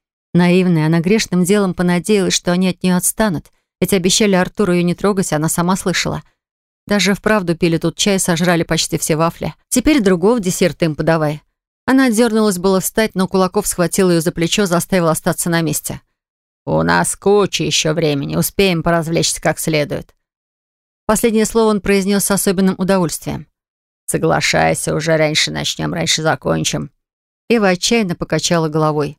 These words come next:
«Нет». «Ну что ты с ней нянькаешься?» Его подельник плотоядно улыбнулся, глядя на Эву. «Привяжем и все, или подержим, хочешь, я подержу первый».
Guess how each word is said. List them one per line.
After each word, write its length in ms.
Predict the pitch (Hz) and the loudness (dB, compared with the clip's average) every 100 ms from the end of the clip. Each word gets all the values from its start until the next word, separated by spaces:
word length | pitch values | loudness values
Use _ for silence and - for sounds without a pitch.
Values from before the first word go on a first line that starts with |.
| _ _ - | _ _ 0
«Нет». 320 | 240 185 _ _ _ _ _ _ _ _ | 2 2 _ _ _ _ _ _ _ _
«Ну 80 | 160 | -2
что 280 | - - 220 | 0 2 2
ты 60 | - | 2
с 100 | 190 | 0
ней 140 | 196 | 2
нянькаешься?» 800 | 190 202 180 175 143 - 143 139 _ _ _ _ | 4 2 2 0 -2 -2 -6 -12 _ _ _ _
Его 180 | 214 247 | 0 2
подельник 560 | - 226 208 240 202 - | 2 0 2 2 2 2
плотоядно 580 | 202 202 208 208 170 190 | 0 2 2 2 0 0
улыбнулся, 520 | 185 185 214 208 165 | 2 2 2 2 2
глядя 280 | 170 156 156 | 2 2 2
на 140 | 165 | 0
Эву. 320 | 160 151 156 - _ _ _ | 0 -2 -4 -12 _ _ _
«Привяжем 880 | 190 226 220 214 214 208 165 165 165 | 2 4 4 4 4 4 2 0 -2
и 60 | |
все, 400 | 151 - 151 147 | -4 -4 -2 0
или 160 | 147 160 | 2 0
подержим, 640 | - 151 143 170 165 156 147 | 0 -2 2 2 2 -2 -4
хочешь, 300 | 160 - 151 | -4 -2 -2
я 80 | |
подержу 400 | - 147 147 156 | -2 -2 -2 -2
первый». 460 | 151 151 147 143 151 | -2 -2 -2 -4 -12